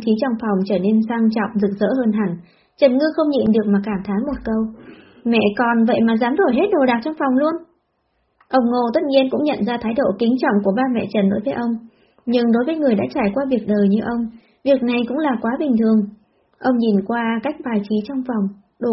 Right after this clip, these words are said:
gỗ xung quanh, trên bàn sách còn đặt cả giấy mực bút nghiên. "Con ở phòng nào?" Ông Ngô thu hồi mắt rồi thuận miệng hỏi. "Con ở phòng bên kia." Trần Ngư chỉ căn phòng thứ nhất bên phải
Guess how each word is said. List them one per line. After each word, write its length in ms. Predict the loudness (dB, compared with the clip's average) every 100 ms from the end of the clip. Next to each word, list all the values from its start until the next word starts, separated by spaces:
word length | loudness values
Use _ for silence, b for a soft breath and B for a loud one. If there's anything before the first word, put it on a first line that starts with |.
| 2
gỗ 200 | 2 0 -2
xung 200 | -4 -4
quanh, 220 | -8 -10 b b b
trên 200 | -4 -2
bàn 100 | 2 2 0
sách 140 | -4 -4
còn 140 | -2 0
đặt 160 | -2 -4
cả 180 | -2 -2 -2
giấy 300 | -2 0 2 2
mực 240 | 0 -2
bút 200 | -4 -2
nghiên. 220 | -2 -2 -4 -10 _ _ _ _ _
"Con 200 | 0 2 2
ở 20 | 2
phòng 160 | -2 0
nào?" 180 | 0 -2 -4 _ _ _ _ _
Ông 160 | 0
Ngô 260 | 2 2 2 0
thu 60 |
hồi 180 | 0 0 2
mắt 140 | -2 -2
rồi 200 | -2 0
thuận 160 | 0 2
miệng 160 | 2 0
hỏi. 220 | -4 -6 -10 _ _ _ _ _ -2
"Con 200 | 2 2
ở 80 | 2
phòng 140 | 2 2
bên 180 | 2 0
kia." 180 | 0 -2 -8 _ _ _ _ _
Trần 160 | 2 4
Ngư 300 | 6 6 4
chỉ 100 | 2 0
căn 160 | 0 0
phòng 140 | 0 0
thứ 60 | 2
nhất 180 | 2 -2 -4 -2
bên 200 | 0 0
phải 240 | 0 -2